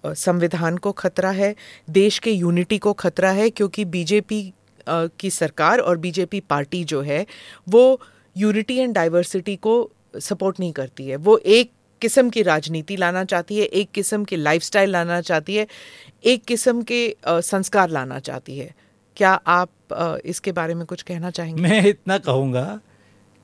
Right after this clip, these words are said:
Speaker 2: कि दो बार मोदी गवर्नमेंट बनी, तीसरी बार भी
Speaker 1: हम्म।
Speaker 2: मोदी थ्री गवर्नमेंट बननी है, सारा देश जानता है, देश का मूड भी वही है। खतरा उसको है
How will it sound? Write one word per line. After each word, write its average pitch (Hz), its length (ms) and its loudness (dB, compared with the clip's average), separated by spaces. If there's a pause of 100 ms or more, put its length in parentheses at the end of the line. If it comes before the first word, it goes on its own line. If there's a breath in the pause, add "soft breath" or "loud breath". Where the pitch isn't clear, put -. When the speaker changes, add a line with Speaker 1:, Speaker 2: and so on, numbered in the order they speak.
Speaker 2:
कि 170 640 2 (640)
दो 160 260 2
बार 160 180 6
मोदी 151 240 2
गवर्नमेंट 139 420 0
बनी, 131 300 -2 (680)
तीसरी 196 300 0
बार 131 280 4
भी 131 360 -2 (260)
Speaker 1:
हम्म। 160 180 -12 (100)
Speaker 2:
मोदी 160 320 0
थ्री 180 240 -2
गवर्नमेंट 151 480 -2
बननी 127 320 0
है, 139 100 -2
सारा 139 280 0
देश 139 460 -2
जानता 123 380 2
है, 120 240 -6 (440)
देश 160 260 -2
का 185 140 0
मूड 165 240 0
भी 160 120 2
वही 160 300 2
है। 160 180 -6 (460 soft breath)
खतरा 226 400 2
उसको 175 400 2
है 120 340 -2